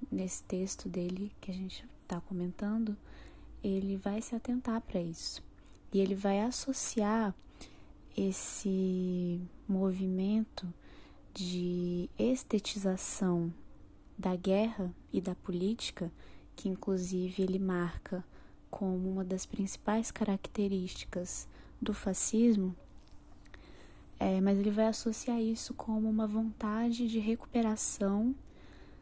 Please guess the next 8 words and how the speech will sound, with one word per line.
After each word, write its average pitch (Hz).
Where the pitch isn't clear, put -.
da 208
percepção 208
estética. -
Restauração 233
de 226
uma 247
percepção 254
que -